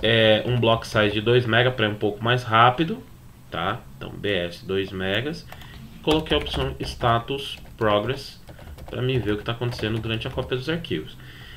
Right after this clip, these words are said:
Então, basicamente, é, é, esse, é essa linha aqui que você vai digitar, né?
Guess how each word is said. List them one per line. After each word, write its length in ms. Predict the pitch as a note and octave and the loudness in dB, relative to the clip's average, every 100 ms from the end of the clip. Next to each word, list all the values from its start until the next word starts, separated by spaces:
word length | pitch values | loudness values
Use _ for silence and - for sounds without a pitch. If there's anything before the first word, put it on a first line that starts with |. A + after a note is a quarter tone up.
| - | -12
Então, 300 | C3+ B2+ C3+ | -8 -2 0
basicamente, 680 | C#3+ D3+ - B2+ B2 C#3 - | 2 0 0 2 2 0 -4
é, 320 | - A#2+ A2+ - | 0 4 4 4
é, 180 | A2+ A2+ | 2 2
esse, 300 | C3 - - | 2 -2 -2
é 100 | A#2+ | 0
essa 220 | B2+ - | 0 -2
linha 260 | D#3 C#3 C#3 | -4 -2 -2
aqui 140 | C#3 | -4
que 60 | C3 | -6
você 80 | D3 | -4
vai 120 | C#3+ | -4
digitar, 380 | D#3 E3 G2+ F2 | -4 -2 0 0
né? 220 | F#2+ | -2